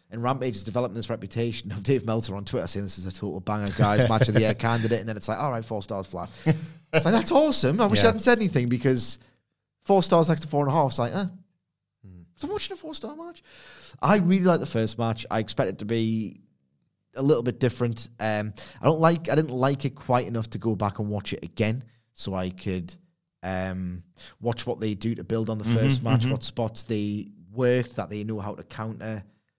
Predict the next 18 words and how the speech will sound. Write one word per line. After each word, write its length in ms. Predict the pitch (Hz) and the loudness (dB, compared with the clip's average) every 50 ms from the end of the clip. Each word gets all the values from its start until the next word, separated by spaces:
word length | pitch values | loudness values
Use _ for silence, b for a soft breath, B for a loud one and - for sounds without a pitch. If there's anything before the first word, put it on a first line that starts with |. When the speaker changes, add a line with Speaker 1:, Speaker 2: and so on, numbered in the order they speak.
| _ _ _ | _ _ _
Speaker 1:
Hopefully, 640 | _ 156 170 175 170 175 - 120 110 98 95 98 92 - | _ 2 2 2 2 -2 -6 -6 -6 -6 -6 -8 -10 -8
the 440 | - 123 110 104 104 104 104 104 101 | -6 -4 -4 -2 -2 -4 -4 -6 -6
sequel's 380 | 101 - - 151 143 131 120 113 | -4 -2 -2 -2 -2 -4 -8 -6
so 220 | - - 127 120 | -4 -4 -4 -4
good 220 | 110 104 117 110 92 | -4 -4 -6 -4 -4
that 120 | 107 104 | -6 -6
it 100 | 110 - | -6 -6
reminds 460 | 104 113 110 107 110 117 117 117 104 | -8 -8 -6 -6 -6 -6 -6 -8 -8
you 140 | 110 113 113 | -6 -6 -6
of 120 | 104 101 104 | -6 -8 -10
what 140 | 101 73 | -12 -10
worked 240 | 76 107 107 101 92 | -8 -10 -10 -10 -10
and 80 | 107 104 | -14 -14
what 120 | 98 98 - | -14 -14 -14
didn't 160 | 104 98 104 | -12 -12 -12
in 60 | 98 | -14
the 60 | 101 | -14
first. 380 | _ _ 110 107 104 101 104 | _ _ -8 -6 -6 -6 -8